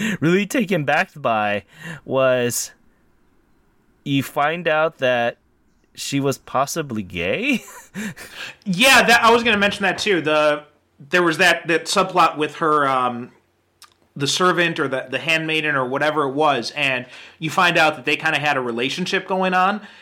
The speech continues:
Speaker 2: and I thought that, that was, that was really interesting to me. I also kinda got the same sense of that with Yuriko and Jin's father.
Speaker 1: Yeah.
Speaker 2: Right?
Speaker 1: Yeah.
Speaker 2: There was,
Speaker 1: Yeah.
Speaker 2: there was a s-, 'cause that conversation, like, when she's kinda, like,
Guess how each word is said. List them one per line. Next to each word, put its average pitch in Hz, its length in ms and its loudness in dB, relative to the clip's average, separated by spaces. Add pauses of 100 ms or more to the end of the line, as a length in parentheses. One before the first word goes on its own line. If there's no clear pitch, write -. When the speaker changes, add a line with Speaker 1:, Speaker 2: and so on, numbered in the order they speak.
(200)
Speaker 2:
and 156 300 2
I 185 120 4
thought 202 240 2
that, 170 220 -4
that 165 220 2
was, 156 400 -2
that 170 120 0
was 160 140 0
really 139 240 0
interesting 135 480 -6
to 131 100 -10
me. 113 320 -6 (300)
I 208 140 6
also 285 180 4
kinda 285 180 2
got 254 160 0
the 233 60 -2
same 214 240 0
sense 196 360 -2
of 160 180 -6
that 165 240 2
with 147 360 -2
Yuriko 160 640 0
and 143 400 -2
Jin's 147 300 -4
father. 120 460 -2 (800)
Speaker 1:
Yeah. 190 320 4 (260)
Speaker 2:
Right? 127 200 -2
Speaker 1:
Yeah. 185 120 0 (100)
Speaker 2:
There 156 220 2
was, 156 220 0
Speaker 1:
Yeah. 131 280 0 (100)
Speaker 2:
there 151 120 0
was 151 120 -2
a 156 80 0
s-, - 400 -8 (400)
'cause 185 100 0
that 196 160 2
conversation, 190 1040 0
like, 151 180 -4
when 160 120 -4
she's 185 560 -4 (160)
kinda, 170 240 -4
like, 143 280 -2